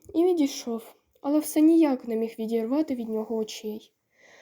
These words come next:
Воно блискотіло, розкидаючи на всі боки ясні лелітки. Аж тут, до золотого плоду, тягнучи за собою скарлючену лапу, зненацька наблизився крук.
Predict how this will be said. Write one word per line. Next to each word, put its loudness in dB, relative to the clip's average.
Воно 4
блискотіло, 0
розкидаючи -2
на -4
всі -8
боки 0
ясні -2
лелітки. -6
Аж 0
тут, 2
до 0
золотого 0
плоду, 2
тягнучи 0
за 0
собою 0
скарлючену -8
лапу, -12
зненацька 0
наблизився 0
крук. -6